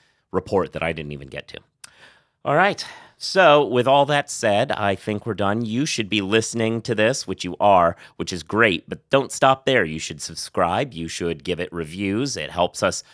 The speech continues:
move up the chain of command in the search for a legal podcast. You should be reading Above the Law. You should be, you know,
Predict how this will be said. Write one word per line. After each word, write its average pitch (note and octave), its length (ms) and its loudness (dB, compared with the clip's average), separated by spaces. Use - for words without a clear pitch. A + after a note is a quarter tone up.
move G2 380 0
up F#2 240 -8
the - 80 -10
chain F2+ 560 -4
of F2 180 -8
command F2 480 -2
in E2 260 -4
the E2 240 -2
search - 400 -2
for F2+ 180 2
a F2 40 4
legal E2 320 -2
podcast. D#2+ 720 -4
You B2+ 180 0
should A#2+ 380 -2
be A#2+ 400 0
reading A#2 500 -4
Above A#2+ 280 2
the C#3 100 -2
Law. A#2+ 360 2
You F#2 100 -6
should E2+ 220 -8
be, F2+ 320 -4
you G#2 80 0
know, F2+ 220 -2